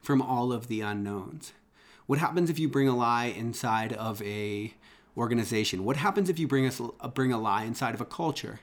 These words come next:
You could think of culture as the ship or container that's meant to keep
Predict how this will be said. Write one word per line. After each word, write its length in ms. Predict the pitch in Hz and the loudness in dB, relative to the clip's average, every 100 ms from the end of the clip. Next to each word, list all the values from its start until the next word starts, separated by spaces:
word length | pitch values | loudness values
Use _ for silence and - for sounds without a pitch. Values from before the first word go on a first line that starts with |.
| - | -10
You 100 | 120 | -6
could 100 | 123 | 0
think 140 | 143 | 0
of 100 | 120 | 0
culture 480 | - 131 131 117 98 | -2 0 0 -2 -4
as 160 | 101 - | -6 -8
the 220 | 98 110 - - - - | -12 -12 -18 -20 -20 -8
ship 360 | - 131 120 | 0 0 0
or 120 | 113 101 | -4 -6
container 580 | 107 104 113 113 110 | -6 -6 -2 0 0
that's 220 | 101 82 110 | -4 -4 -4
meant 180 | 104 | -4
to 60 | 101 | -6
keep 400 | - - 113 107 | -12 -6 -6 -6